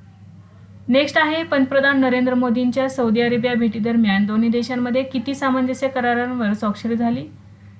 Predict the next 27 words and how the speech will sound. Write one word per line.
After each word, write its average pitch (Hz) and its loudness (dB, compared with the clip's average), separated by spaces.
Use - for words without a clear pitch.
याचे 226 2
योग्य 254 2
उत्तर 262 0
आहे 277 0
पर्याय 269 2
क्रमांक 262 0
एक, 294 -8
चार 240 2
सामंजस्य 202 2
करार. 185 0
भारत 240 4
आणि 320 -2
सौदी 285 2
अरेबियाने 285 0
चार 262 2
सामंजस्य 269 2
करारांवर 247 2
स्वाक्षरी 226 0
केली 254 0
आहे. 254 -2
दोन्ही 247 4
देशांच्या 277 2
अंतराळ 262 4
संस्थांकडून 262 2
अंतराळ 233 2
क्षेत्रात 247 -2
सहकार्य, 240 0